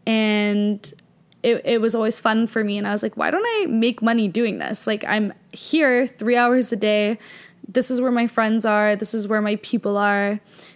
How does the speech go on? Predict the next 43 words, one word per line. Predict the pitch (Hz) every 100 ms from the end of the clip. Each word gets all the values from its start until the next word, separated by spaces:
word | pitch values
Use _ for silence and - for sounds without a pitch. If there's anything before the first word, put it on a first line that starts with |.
| _ _
This | 233 -
is | 233 196
where | 220
I'm | 220
happiest. | 214 214 202 208 208
This | 254
is | 233
where | 233
I'd | 240 208
be | 240
spending | - 220 233 233 233 -
my | 220 220
free | - 226 226
time. | - 233 214 208 208
Why | 220
don't | 233
I | 240
just | 233 240 -
spend | - - 226 220
all | 226
of | 220
my | 208 208
time | - -
<laughs> | 220 208
here | 247
and | 240
make | 233 220
money | 226 214
doing | 185 220 196
it?" | 196 214 - - - -
So | - 240 233
that's | 240 262 -
kind | 320 277
of | 269 214 214 196 208 -
what | 190 226 -
my | 220
thinking | 226 208 220
was | 214 202 190
behind | 196 196 202 196 190
becoming | 196 - 320 302
a | 294
personal | 294 269 262 247
trainer. | 233 247 240 233 233 233